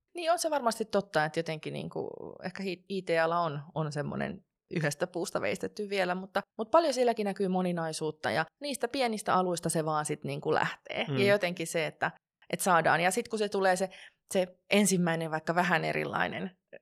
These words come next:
Speaker 1: erilainen henkilö sinne töihin tai jollakin kulmalla pikkusen tuo sitä monimuotoisuutta, niin sit sitä pitää pitää kiinni ja pitää hyvänä. Sit ehkä sinne tulee niitä lisää. Sit sitä inkluusiota, kun diversity löytyy, niin sit sitä inkluusiota mukaan sinne. Eli ottaa, ottaa mukaan, tehdä se turvallinen paikka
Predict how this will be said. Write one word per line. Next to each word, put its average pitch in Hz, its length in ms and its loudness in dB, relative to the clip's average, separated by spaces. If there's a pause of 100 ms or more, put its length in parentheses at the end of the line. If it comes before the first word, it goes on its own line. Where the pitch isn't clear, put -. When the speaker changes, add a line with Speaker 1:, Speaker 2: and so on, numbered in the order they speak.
(140)
Speaker 1:
erilainen 165 520 -2
henkilö 160 400 -4
sinne 175 320 -6
töihin 185 340 -4
tai - 180 -2
jollakin 170 320 0
kulmalla 160 380 0
pikkusen 160 460 -6
tuo 92 160 0
sitä - 160 -4
monimuotoisuutta, 170 920 -6 (240)
niin 202 80 -2
sit 190 140 -4
sitä 175 180 -4
pitää 165 240 -4
pitää - 260 -4
kiinni 160 340 -6
ja 180 60 -4
pitää 156 360 -6
hyvänä. 165 320 -2 (280)
Sit 185 180 -10
ehkä 165 200 -4
sinne 160 240 -10
tulee 156 200 -2
niitä - 140 -10
lisää. - 340 -8
Sit 196 180 -6
sitä 175 200 0
inkluusiota, 170 720 -4 (280)
kun 175 100 -2
diversity 165 600 4
löytyy, 156 480 0
niin 165 120 -6
sit 160 120 -6
sitä - 140 -6
inkluusiota - 600 -6 (100)
mukaan 175 420 -4
sinne. 196 300 -10 (220)
Eli 165 180 2
ottaa, 156 380 0
ottaa 202 360 2
mukaan, 160 380 0
tehdä 170 200 0
se 170 120 -6
turvallinen - 540 -4
paikka - 400 -2